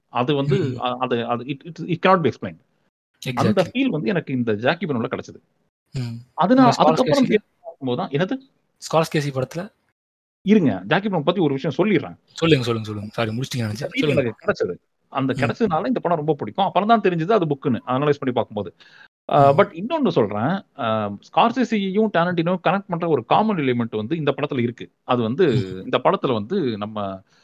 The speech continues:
Speaker 1: இவரு நடிச்சிருப்பாரு, மார்ட்டின், ராபர்ட் டி நீரோ நடிச்சிருப்பாரு.
Speaker 2: ம், ம்,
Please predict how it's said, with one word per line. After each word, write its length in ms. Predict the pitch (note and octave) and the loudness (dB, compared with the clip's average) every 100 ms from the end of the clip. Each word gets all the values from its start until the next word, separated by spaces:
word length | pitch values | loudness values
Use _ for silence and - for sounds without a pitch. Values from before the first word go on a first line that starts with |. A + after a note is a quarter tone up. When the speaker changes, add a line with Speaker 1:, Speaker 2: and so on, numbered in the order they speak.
| _ _ | _ _
Speaker 1:
இவரு 320 | - A#2+ F#3+ | -2 2 4
நடிச்சிருப்பாரு, 480 | D3 A#2+ A#2+ G2+ F2 - | 4 0 -2 -4 -8 -12
மார்ட்டின், 380 | _ B2+ F3 E3 | _ 2 4 4
ராபர்ட் 380 | A2 C3+ F#3+ D3+ | 2 4 2 2
டி 80 | B2 | 0
நீரோ 40 | |
நடிச்சிருப்பாரு. 540 | G#2+ G2 G2 F2+ - - _ _ _ _ _ _ | 0 -4 -8 -8 -10 -12 _ _ _ _ _ _
Speaker 2:
ம், 80 | C3+ | 4
ம், 300 | A#2 A#2 | 4 2